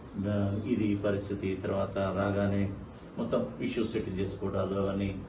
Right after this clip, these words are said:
total development and welfare activities, assurances, వీటిల్లో మీకు ఎలా ఉంది కాదు, మన స్థాయిలోనే ఇంత ఉందంటే ఇంకా రాష్ట్ర స్థాయిలో ఉంటుందని. అట్లని మీరు విస్మరించిందా అది అనే ఉద్దేశం పక్కన పెడితే వారైతే ఫెయిర్‌గా ఉన్నారు,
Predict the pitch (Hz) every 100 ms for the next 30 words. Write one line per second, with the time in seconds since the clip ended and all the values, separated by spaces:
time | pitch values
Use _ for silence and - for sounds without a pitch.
0 | - - - 107 101 98 101 101 98 98
1 | 98 98 98 - 101 98 98 98 98 95
2 | - 101 101 101 101 98 - 98 - 101
3 | 98 98 95 107 107 - - - - 123
4 | 120 131 127 101 95 110 120 120 120 120
5 | 117 113 107 107 104 104 101 110 104 -
6 | - 110 101 101 104 98 104 98 95 92
7 | 92 95 92 87 - - 110 135 - -
8 | - 117 107 104 101 117 110 104 101 98
9 | 104 101 101 98 101 - 101 101 98 101
10 | - - - 104 104 98 - 101 104 101
11 | 98 - 143 117 113 170 175 - - -
12 | - - 135 135 127 117 104 104 113